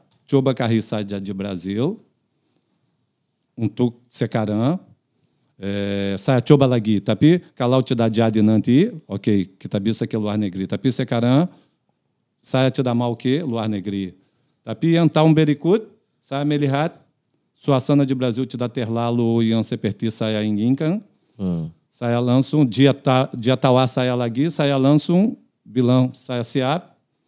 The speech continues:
Speaker 1: kita datang, tapi waktu itu kita datang dengan satu pessoal, dengan dua puluh pemain dari Brasil sama-sama menuju ke Indonesia."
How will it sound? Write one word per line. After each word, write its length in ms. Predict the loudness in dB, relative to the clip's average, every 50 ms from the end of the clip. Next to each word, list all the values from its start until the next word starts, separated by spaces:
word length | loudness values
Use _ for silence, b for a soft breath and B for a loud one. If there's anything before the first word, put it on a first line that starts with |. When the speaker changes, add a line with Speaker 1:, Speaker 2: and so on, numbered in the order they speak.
| _ _ _
Speaker 1:
kita 240 | -4 -2 0 0 0
datang, 320 | 0 0 -2 0 0 0
tapi 320 | 0 0 -2 -2 0 0 2
waktu 400 | 2 2 0 0 0 2 2 2
itu 160 | 2 0 -2
kita 240 | -4 -2 -2 0 2
datang 320 | 2 0 2 4 4 6
dengan 560 | 6 6 6 6 6 6 6 6 6 6 4
satu 320 | 2 0 -2 -2 -2 -4 -2
pessoal, 320 | -2 -4 -2 0 -2 -2
dengan 320 | 0 2 2 4 6 6 4
dua 320 | 4 4 4 6 6 6
puluh 400 | 4 2 2 4 4 4 4 2
pemain 380 | 2 4 4 6 6 6 6 4
dari 180 | 4 2 2
Brasil 400 | 2 2 2 2 2 2 2 0
sama-sama 720 | 0 0 2 2 2 2 2 0 2 4 4 4 4 2 -2 b b b b _ _
menuju 400 | 2 4 4 6 4 4 0 -2
ke 80 | 0 0
Indonesia." 640 | 0 2 2 0 0 0 -2 -4 -6 -8 -8 -10